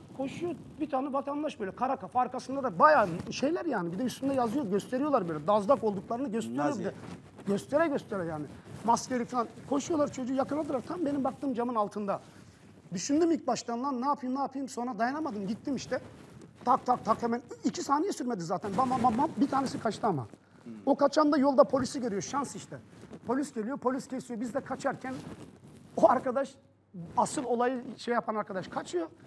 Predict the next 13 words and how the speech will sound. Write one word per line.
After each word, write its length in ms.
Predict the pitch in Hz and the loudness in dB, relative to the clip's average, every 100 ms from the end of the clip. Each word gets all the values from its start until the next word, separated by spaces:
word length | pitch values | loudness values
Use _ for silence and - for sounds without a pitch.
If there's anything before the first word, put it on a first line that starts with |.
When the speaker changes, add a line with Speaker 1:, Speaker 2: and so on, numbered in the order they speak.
| - - | -18 -6
Speaker 1:
Ben 80 | 247 | -2
yakalanıyorum 680 | 262 240 220 240 262 233 185 | -2 -2 0 -2 -2 -4 -4
yarı 160 | 180 | -4
yolda. 340 | 165 170 240 349 - - - - | -4 -4 -4 -6 -20 -20 -12 -8
İçeriye 300 | 254 262 254 | -2 0 0
atıyorlar 300 | - 185 170 | -2 -6 -6
beni 80 | 165 | -4
Speaker 2:
Ve 120 | 151 | -4
Speaker 1:
ondan 120 | 180 | -4
sonra. 260 | - 214 311 - - _ - | -8 -10 -10 -14 -20 _ -10
Ondan 240 | 247 254 254 | -6 -6 -6
sonra 240 | 226 | -6
da 80 | 220 | -6